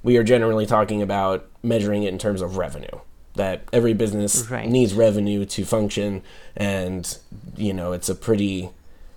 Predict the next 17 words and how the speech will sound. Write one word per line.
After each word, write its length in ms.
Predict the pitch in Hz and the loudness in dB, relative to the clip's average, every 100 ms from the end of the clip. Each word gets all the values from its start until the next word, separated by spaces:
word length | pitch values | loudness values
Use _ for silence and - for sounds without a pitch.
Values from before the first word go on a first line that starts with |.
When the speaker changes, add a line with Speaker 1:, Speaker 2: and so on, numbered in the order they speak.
| - - - | -18 -18 0
Speaker 1:
cur-, 380 | 143 131 101 117 | 4 4 2 -4
currency 580 | - 147 131 117 123 117 | 4 6 6 4 4 4
is 140 | 104 | 4
a 40 | |
pretty 380 | 95 131 113 110 | 2 2 2 0
easy 240 | 113 104 104 | -2 0 0
way 220 | 107 104 | 0 0
of 80 | 92 | -2
calculating 680 | 107 92 101 92 85 85 | -4 -4 -4 -4 -6 -8
things 400 | - 87 82 92 | -6 -6 -4 -6
in, 160 | 90 87 | -6 -8
in, 440 | - 101 92 87 | -4 -4 -4 -6
in 420 | - 95 92 76 71 - - - - - - | -6 -6 -6 -8 -14 -18 -20 -18 -16 -14 -8
relatable 760 | 113 110 107 104 101 92 90 | 0 0 2 0 0 -2 -4
terms. 480 | - 78 69 - - - - - | -6 -6 -6 -8 -8 -14 -20 -6
And 120 | 104 | -2
so 380 | 104 101 90 82 | 2 2 0 -2